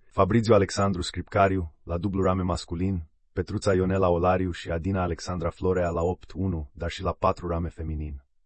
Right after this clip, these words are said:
Daniel și David Chittick sunt gemeni, situație unică printre performerii canotori.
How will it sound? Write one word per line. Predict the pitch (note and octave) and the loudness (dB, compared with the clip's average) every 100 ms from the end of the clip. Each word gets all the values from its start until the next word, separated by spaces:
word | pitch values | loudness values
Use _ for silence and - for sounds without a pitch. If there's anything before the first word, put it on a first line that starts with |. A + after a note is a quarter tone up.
| _ _ | _ _
Daniel | F2+ G2+ G#2 G#2+ | -2 2 4 2
și | - G2 | 0 2
David | G2+ G2 D#2+ | 2 2 -6
Chittick | - G#2+ F2 - | -8 -6 -6 -8
sunt | F2+ | -8
gemeni, | D#2+ E2+ F2+ D2+ C#2+ _ _ | -4 -2 0 -2 -8 _ _
situație | - - G2 G2 - F#2 | -20 -8 2 2 2 -2
unică | G#2 F#2+ - - | 0 0 -2 -8
printre | - D#2+ E2 | -8 -8 -6
performerii | - D2 D#2+ D#2 D#2 D#2 | -8 -10 -8 -8 -6 -8
canotori. | - D2+ C2+ G1+ G1+ | -10 -12 -10 -12 -14